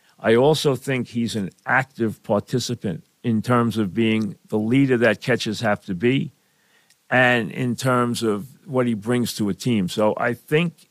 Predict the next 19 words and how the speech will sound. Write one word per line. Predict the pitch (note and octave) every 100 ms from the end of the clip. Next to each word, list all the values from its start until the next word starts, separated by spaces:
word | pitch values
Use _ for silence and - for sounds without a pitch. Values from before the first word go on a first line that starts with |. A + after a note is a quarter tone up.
| _
he | B2+ C3
has | C3 C3 A#2+
the | G#2+
makings | A#2 A#2 A#2+ A#2 A2
of | G#2
a |
guy | G#2+ A2+ A2
who | G#2
will | A2+ A2
get | G#2+ -
much | A#2 G#2+
better | A2+ A2
behind | F#2+ G2 A2 G#2+
the |
plate. | F2+ A#2+ A#2 - - - - _
He | A2+
has | B2 A#2 G#2
tremendous | - A2+ G#2+ B2+ C3 A2+
power. | - G#2 G2 F2